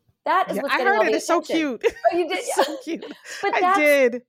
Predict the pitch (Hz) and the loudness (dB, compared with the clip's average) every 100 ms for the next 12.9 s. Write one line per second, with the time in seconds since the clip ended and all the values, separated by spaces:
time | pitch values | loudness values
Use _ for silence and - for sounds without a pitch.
0 | - 339 349 349 370 359 339 320 302 302 | -4 -2 -2 -6 -8 -6 -6 0 0 0
1 | 294 - 330 330 294 262 254 247 - 185 | -2 -8 -8 -6 -4 -2 0 -2 -2 -4
2 | 233 208 240 240 320 320 294 294 285 294 | -2 -2 0 0 0 0 2 0 0 -2
3 | 285 220 196 175 175 - 285 294 285 285 | 0 -4 -2 -4 -4 -2 -2 -2 -2 -2
4 | 277 285 277 277 - 185 170 - 254 269 | 0 0 0 -2 -8 -8 -8 -2 -2 -2
5 | - 254 240 254 254 247 240 - 202 190 | -4 -6 -6 -4 -4 -2 -4 -6 -8 -10
6 | - - _ - 311 294 269 - 294 311 | -14 -20 _ -6 2 2 2 -6 -6 -6
7 | 262 254 - 226 226 202 202 - 254 233 | -8 -10 -8 -8 -4 0 0 0 -6 -2
8 | 151 - - 160 185 - 202 _ - 247 | -2 -4 -2 -2 -2 -4 -8 _ 0 2
9 | 254 330 320 _ 262 - 185 185 127 107 | 4 2 0 _ -8 -2 0 0 -2 -4
10 | - _ _ _ _ - 240 240 262 240 | -10 _ _ _ _ -14 -4 0 0 0
11 | 254 277 220 180 180 175 233 196 254 269 | 0 2 2 2 2 2 2 0 0 2
12 | 254 269 - 165 - - - _ | 2 2 0 0 0 -8 -18 _